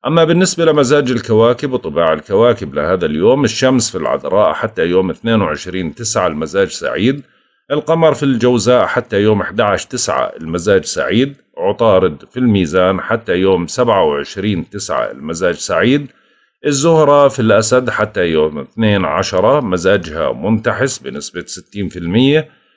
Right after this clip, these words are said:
المريخ في الحمل حتى يوم تسعة تسعة، بعدين بيبدأ عملية التراجع، يعني خلص أوشك على عملية التراجع، مزاجه منتحس. المشتري في الجدي بيتراجع حتى يوم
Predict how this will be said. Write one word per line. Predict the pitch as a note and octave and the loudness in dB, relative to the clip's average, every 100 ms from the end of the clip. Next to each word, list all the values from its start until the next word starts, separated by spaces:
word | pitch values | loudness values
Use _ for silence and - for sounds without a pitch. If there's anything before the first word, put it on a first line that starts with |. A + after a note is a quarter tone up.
| _ C3 | _ -2
المريخ | D3+ D#3 D3+ D3 - | 2 4 4 2 0
في | A#2+ | -6
الحمل | - - G#2 A2 | -6 -2 0 0
حتى | G2 G#2 - F2+ | 0 -4 -4 -2
يوم | F2+ G2 D#2+ | 0 -2 -2
تسعة | B2+ - E2 | -4 -2 -2
تسعة، | D#2+ A#2+ G#2 F#2+ | -4 -6 -4 0
بعدين | G2+ C#2 C#2+ D#2+ | 0 -2 -4 -2
بيبدأ | G#2 A2 F#2+ | -2 0 -2
عملية | D2+ E2+ F#2+ G2 | -2 -2 -2 -2
التراجع، | F2+ - D2+ D2 D2+ E2+ B2 - _ | -6 -8 -6 -2 -2 0 0 -2 _
يعني | D#2+ B1+ C#2+ D#2+ F2+ - _ _ | -8 -6 -6 -8 -8 -14 _ _
خلص | G2 D#2 - | -4 -4 -4
أوشك | - D#2+ - F2+ | -6 -6 -6 -8
على | C#2+ C#2 | -6 -4
عملية | C2+ C#2+ D2 E2+ | -4 -6 -6 -10
التراجع، | D#2 - D#2 E2 F2+ A#2+ C3 | -12 -8 -4 -2 0 0 0
مزاجه | E2+ C#2+ D2 D#2 D2+ | -2 -4 -4 -4 -6
منتحس. | E2 F#2 G#2+ - E3 - - _ _ _ _ - | -6 -4 -4 0 0 -2 -10 _ _ _ _ -4
المشتري | C3+ D3+ D#3+ - C#3+ C3+ | -2 0 0 0 0 2
في | A2 | 0
الجدي | A2 G2 A#2 G#2+ | -2 0 0 0
بيتراجع | F#2+ F#2 F2+ G2+ G#2+ G2 G2 F#2 | 0 -2 -4 0 2 2 2 0
حتى | - A2 - D#2+ D2 | -2 -6 -6 -4 -2
يوم | D#2 G2 G#2 F2+ D2 | 2 2 4 2 -4